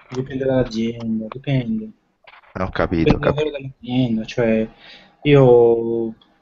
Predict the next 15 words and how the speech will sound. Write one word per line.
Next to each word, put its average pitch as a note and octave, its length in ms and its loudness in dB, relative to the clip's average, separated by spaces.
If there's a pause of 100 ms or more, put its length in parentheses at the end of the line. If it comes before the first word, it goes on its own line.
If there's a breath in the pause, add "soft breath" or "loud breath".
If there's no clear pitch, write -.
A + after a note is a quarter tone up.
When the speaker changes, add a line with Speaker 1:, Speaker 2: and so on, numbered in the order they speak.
(540)
Speaker 1:
lavoro C3+ 340 6
magari B2+ 580 4
contemporaneamente, C3 1400 2 (600)
eh, A#2 240 -8
nello A#2+ 220 0
stesso C#3 260 -2
progetto D3+ 440 2
con B2+ 240 2
due C#3+ 160 6
diversi C3+ 320 4
art B2+ 100 4
director A2+ 420 -2
magari, G#2+ 360 -4
no? C#3+ 240 -8 (100)
Speaker 2:
Mm-mm. A#2 300 -2